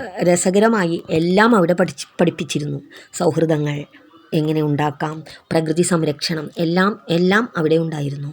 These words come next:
ആ പുസ്തകത്തിൽ നിന്നെടുത്ത ചെറിയ ഒരു ഭാഗമാണ് നമുക്കിതിൽ പഠിക്കാനുള്ളത്. ടീച്ചർ തുടങ്ങാണ്. മറ്റെന്തിനുമെന്ന പോലെ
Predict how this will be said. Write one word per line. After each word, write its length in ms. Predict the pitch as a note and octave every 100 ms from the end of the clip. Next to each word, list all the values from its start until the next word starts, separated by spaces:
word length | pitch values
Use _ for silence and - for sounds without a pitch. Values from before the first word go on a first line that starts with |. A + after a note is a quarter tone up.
| - - - -
ആ 100 | A#3 B3+ F4+ _
പുസ്തകത്തിൽ 600 | - D#3 - F3 F3+ F#3+
നിന്നെടുത്ത 440 | F#3+ D3+ D#3+ C#3 D3 C#3+ - -
ചെറിയ 360 | F3 F#3 A3 A#3
ഒരു 140 | E3
ഭാഗമാണ് 640 | E3 E3+ D#3 D3+ F3+ D3+ E3+
നമുക്കിതിൽ 480 | D#3+ C#3+ F3 D3+
പഠിക്കാനുള്ളത്. 640 | - B3 F3+ F3+ C#3+ D3 C#3 - _ _ _ _ _ _ _ _ _ _ _ _ _ _ _ _ _ _
ടീച്ചർ 280 | - G3+ G3+
തുടങ്ങാണ്. 500 | G3+ F3+ E3 D#3+ D3+ B3 - - _
മറ്റെന്തിനുമെന്ന 920 | A#3 B3 B3+ A#3 A#3 A#3 C#4 C#4+ E3+ E3
പോലെ 320 | E3+ C#3